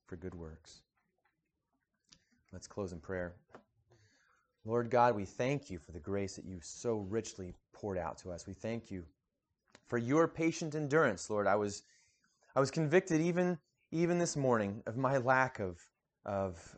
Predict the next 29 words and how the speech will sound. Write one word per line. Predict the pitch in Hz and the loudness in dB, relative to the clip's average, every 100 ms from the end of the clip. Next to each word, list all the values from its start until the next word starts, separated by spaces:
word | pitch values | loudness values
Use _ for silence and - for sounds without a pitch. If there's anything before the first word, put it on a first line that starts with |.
| 104 | -10
uh, | 98 92 | -6 -4
long-suffering, | 95 107 113 - 107 - 95 87 87 87 _ _ _ _ _ - | 0 2 2 0 -4 -4 -8 -10 -14 -18 _ _ _ _ _ -12
uh, | 92 | -8
with | 101 98 | -6 -4
others, | 110 110 87 82 80 - _ _ _ | -2 0 -2 -8 -12 -20 _ _ _
and | 104 104 | -8 -2
yet | 107 | -2
you've | 104 104 | -4 -8
been | 95 | -8
so, | 90 - 113 113 110 110 _ _ _ _ _ | -8 -6 -2 0 0 -4 _ _ _ _ _
uh, | 117 - - | -20 -20 -10
patiently, | 131 135 - 113 95 95 90 - - | -4 -4 -4 -10 -8 -8 -10 -16 -14
so | - 117 | -8 -8
patient | - - - 104 | -4 -6 -4 -8
with | 98 | -6
me | 107 104 82 _ _ _ _ _ _ _ - | -6 -8 -10 _ _ _ _ _ _ _ -14
and | 101 | -4
long-suffering. | 107 113 107 98 87 - 82 82 _ _ - _ _ - | 0 0 0 -4 -6 -8 -16 -18 _ _ -20 _ _ -8
God, | 104 | -6
we | 95 | -6
thank | - - 135 139 | -8 -4 -2 -4
you | 98 | -6
that | 90 82 | -8 -6
your | 92 | -6
long-suffering | 92 98 98 - 120 110 - 80 80 _ _ _ | -4 -4 -4 -6 -8 -8 -12 -18 -20 _ _ _
is | - | -18
for | - 104 | -6 0
our | 104 110 110 | 2 2 2
salvation, | - 110 98 87 82 - | -2 -2 -2 -6 -12 -16